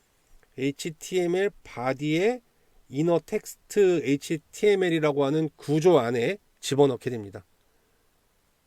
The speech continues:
쉽게 얘기해서 그냥 하나의 눈에 보이지 않는 페이지를 임시로 만들어요. 왜? 크롤링하기 위해서. 익스플로러 생성이 없었고 익스플로러에서 페이지를 띄우기 위한 시간이 필요가 없게 되는 거죠.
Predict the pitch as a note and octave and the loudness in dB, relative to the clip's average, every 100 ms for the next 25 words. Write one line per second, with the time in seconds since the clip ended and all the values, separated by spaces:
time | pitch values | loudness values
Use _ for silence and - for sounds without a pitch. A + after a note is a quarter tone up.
0 | _ _ _ - - C4 A#3 F3 - G3+ | _ _ _ -20 -2 4 6 4 4 2
1 | F3+ - D#3 - A#3 A#3 A3 D3+ F3 F3 | 0 -2 -6 -4 0 4 4 4 2 2
2 | C3 D#3+ E3+ C#3+ D3+ D#3 A3+ A#3+ G3+ E3 | 2 2 2 0 0 -2 -2 -2 0 2
3 | G3+ G3 - _ _ - D#3+ F#3 F#3+ E3 | 4 4 0 _ _ 0 2 4 4 4
4 | A2+ B2 A#2 A2+ G2+ C3+ A#2 - - A3 | 0 -2 -2 -2 4 4 4 -2 0 2
5 | G3+ F3 D#3+ D3+ A2 G#2 G#2 G#2 _ _ | 2 0 -2 -4 -6 -8 -8 -12 _ _
6 | _ _ _ _ _ _ _ _ _ _ | _ _ _ _ _ _ _ _ _ _
7 | _ _ _ _ _ _ E3 E3 B3 - | _ _ _ _ _ _ -4 0 0 4
8 | A#3+ A#3+ A#3 B3+ A#3 A#3+ G#3+ D3+ G#3 - | 6 6 4 2 2 6 4 4 0 0
9 | E3+ A3+ C#3+ - - A3 G#3 G3+ G3 E3+ | 0 0 0 -4 2 6 8 8 6 2
10 | D#3+ - B3 B3 G3+ A3+ A3+ B3+ B3+ A3+ | -8 -4 0 0 0 -2 0 0 2 2
11 | G#3+ G3 - A3 G3 E3 G3 F3 E3+ - | 2 2 -2 0 -2 -2 -4 0 0 0
12 | D3+ A#2+ G#2+ G2+ G#2 | -2 -2 -6 -10 -12